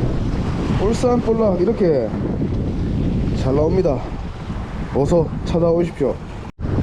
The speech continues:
낚시 시작 채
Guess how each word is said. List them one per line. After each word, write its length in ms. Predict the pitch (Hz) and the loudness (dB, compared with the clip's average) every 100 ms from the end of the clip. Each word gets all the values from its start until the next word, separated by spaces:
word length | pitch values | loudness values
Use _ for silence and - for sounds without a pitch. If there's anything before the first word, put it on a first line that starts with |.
| - - - - - - 143 | -2 -4 -8 -10 -8 -2 0
낚시 320 | 185 - 226 | 2 2 2
시작 360 | 208 180 180 170 - - - - - - - - - - - - - - | 4 4 4 2 -4 -6 -6 -6 -6 -6 -6 -6 -4 -4 0 0 -2 -4
채 400 | - - 185 175 | -4 2 4 4